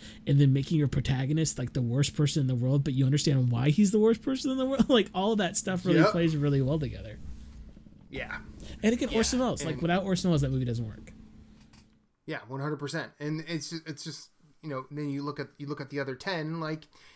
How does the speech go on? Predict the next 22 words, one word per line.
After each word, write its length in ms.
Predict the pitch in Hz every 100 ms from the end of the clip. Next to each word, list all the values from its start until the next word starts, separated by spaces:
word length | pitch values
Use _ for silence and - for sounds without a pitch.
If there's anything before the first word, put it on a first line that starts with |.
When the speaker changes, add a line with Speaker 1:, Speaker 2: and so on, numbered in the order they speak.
| _
Speaker 2:
yeah, 220 | 160 165 110 - 123 - 131 123 123
th-, 180 | 151 147
these 380 | 131 151 160 160
kind 320 | - 151 147
of 260 | 147 131 - _ _ _ -
encapsulate 640 | 151 143 147 147 160 160 -
cinema 400 | - - 165 139
as 140 | 135 135
a 20 |
whole. 220 | 143 143
Like, 180 | 107 117
Singin' 320 | - 156 156
in 80 | 147
the 80 | 143
Rain, 400 | 139 151 170 175 _ - - - _ _ _ _ _ _ _ -
I 140 | 175
don't 160 | 240 185
think 120 | 226
there's 200 | 233 202
a 40 |
musical 360 | 214 220 208 185
better. 380 | 175 160 113